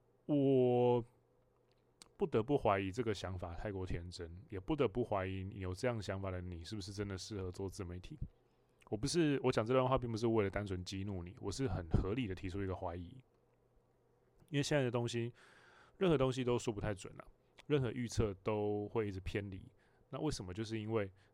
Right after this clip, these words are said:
科技的发达的速度已经超越了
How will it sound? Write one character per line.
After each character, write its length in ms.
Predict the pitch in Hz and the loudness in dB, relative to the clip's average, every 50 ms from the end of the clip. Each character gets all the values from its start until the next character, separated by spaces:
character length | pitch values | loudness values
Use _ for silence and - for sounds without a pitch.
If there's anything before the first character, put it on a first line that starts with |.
| _ | _
科 160 | _ - - 120 | _ -2 -2 -2
技 160 | 110 127 117 | 0 -2 -4
的 140 | 104 101 95 | -4 -4 -4
发 180 | - 110 104 | -2 -2 -4
达 380 | 104 95 92 85 87 90 90 - _ _ _ _ _ _ _ _ _ | -2 -4 -8 -8 -8 -14 -16 -18 _ _ _ _ _ _ _ _ _
的 100 | - 95 | -4 -4
速 300 | 90 - - - 104 101 | -4 -4 -4 -4 -4 -4
度 280 | - - 113 92 87 - | -2 -4 -4 -4 -4 -10
已 60 | - 92 | -12 -8
经 200 | 95 113 113 120 | -6 -6 -6 -6
超 320 | - - 110 110 110 110 | -2 0 2 2 2 2
越 160 | 113 107 104 | 0 0 -2
了 300 | 98 95 92 90 87 90 | -2 -2 -2 -4 -4 -8